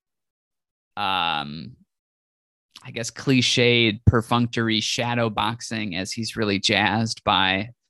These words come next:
the boxing match. And he's,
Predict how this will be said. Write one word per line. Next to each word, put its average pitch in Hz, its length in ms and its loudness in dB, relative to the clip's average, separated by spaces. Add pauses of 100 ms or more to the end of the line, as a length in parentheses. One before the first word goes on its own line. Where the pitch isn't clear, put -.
(120)
the 104 80 -4
boxing 104 560 0
match. 80 600 -2 (1400)
And 139 140 0
he's, 135 340 2